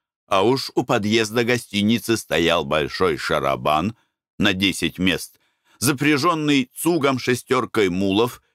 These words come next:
и предназначенный везти гостей на Везувий.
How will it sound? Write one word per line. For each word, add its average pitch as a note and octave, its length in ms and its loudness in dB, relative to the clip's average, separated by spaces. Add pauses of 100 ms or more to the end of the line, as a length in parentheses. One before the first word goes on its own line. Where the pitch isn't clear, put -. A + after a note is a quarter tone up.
(120)
и B2+ 100 2
предназначенный G2 920 0
везти F#2 360 -2
гостей E2+ 540 0
на F2 140 0
Везувий. D2+ 720 -2